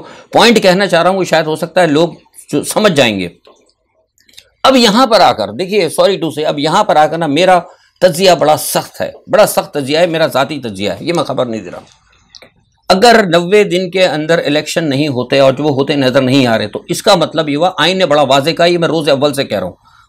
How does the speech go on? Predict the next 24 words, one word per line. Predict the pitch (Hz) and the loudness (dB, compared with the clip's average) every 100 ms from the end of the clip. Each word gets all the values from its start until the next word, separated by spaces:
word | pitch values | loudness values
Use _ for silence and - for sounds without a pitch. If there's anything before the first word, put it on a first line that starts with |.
| - | 0
सारे | 175 196 | 2 2
कॉन्स्टिट्यूशनल | 165 143 147 165 165 | -2 -4 -6 -4 -4
एक्सपर्ट | 139 151 147 | -4 -4 -4
भी | 147 | -2
कह | 143 | -2
रहे | 147 | -4
हैं, | 139 139 | -6 -6
क्योंकि | 139 131 | -4 -4
आइन, | 131 - | -6 -4
आइन | 120 135 | -2 0
मैंने | 123 143 | 0 0
भी | 156 | 0
पढ़ा | 123 117 | 0 0
हुआ | 110 | -2
है। | 110 - - _ | -8 -16 -20 _
तो | - | -4
इसका | 196 - 214 | -2 0 2
मतलब | 170 165 170 | 2 0 -4
ये | 160 | -2
है | 151 165 | -4 -4
कि | 180 - | -6 -6
आइन | 127 156 180 - _ _ _ _ - - - | -6 -6 -8 -16 _ _ _ _ -14 -8 2
टूट | 214 160 | 4 4
गया, | 117 101 | 2 -2